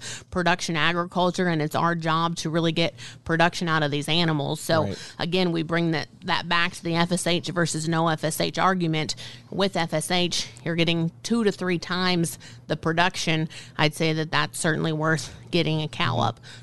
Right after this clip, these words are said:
Speaker 2: Right.
Speaker 1: twice a day for
Speaker 2: Exactly,
Speaker 1: three days.
Speaker 2: exactly. And these,
Speaker 1: <laughs>
Speaker 2: and these just aren't your numbers. They're national numbers.
Speaker 1: Right.
Speaker 2: Report-,
Speaker 1: Exactly.
Speaker 2: reported by, reported by that. So, yeah, and, and, uh, yeah, when Brad was talking, yeah, we did those, and it was, it was,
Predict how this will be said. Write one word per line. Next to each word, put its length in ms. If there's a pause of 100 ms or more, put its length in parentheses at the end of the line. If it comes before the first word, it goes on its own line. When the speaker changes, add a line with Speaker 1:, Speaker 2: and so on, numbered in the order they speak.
Speaker 2:
Right. 140
Speaker 1:
twice 240
a 40
day 340
for 140
Speaker 2:
Exactly, 500
Speaker 1:
three 0
days. 100
Speaker 2:
exactly. 440
And 80
these, 240
Speaker 1:
<laughs> 40
Speaker 2:
and 140
these 180
just 300
aren't 280
your 160
numbers. 340
They're 160
national 420
numbers. 480
Speaker 1:
Right. 200 (160)
Speaker 2:
Report-, 220
Speaker 1:
Exactly. 420
Speaker 2:
reported 460
by, 280 (280)
reported 520
by 200
that. 280
So, 340 (760)
yeah, 220
and, 320
and, 500
uh, 260 (2250)
yeah, 220
when 220
Brad 240
was 180
talking, 320
yeah, 100
we 140
did 240
those, 260
and 80
it 40
was, 160
it 100
was, 160